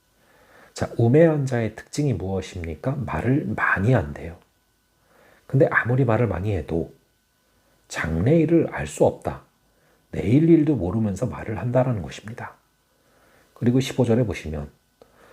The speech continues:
"우매한 자들의 수고는 자신을 피곤하게 할 뿐이라.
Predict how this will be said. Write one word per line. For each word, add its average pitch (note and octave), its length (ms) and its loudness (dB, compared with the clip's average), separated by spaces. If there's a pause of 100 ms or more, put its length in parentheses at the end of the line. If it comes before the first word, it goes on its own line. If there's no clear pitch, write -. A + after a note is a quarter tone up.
(200)
"우매한 C3+ 400 4
자들의 C3 320 0
수고는 B2+ 520 -4
자신을 B2 540 -6
피곤하게 D#3 600 0
할 - 200 -4
뿐이라. G#2+ 420 -8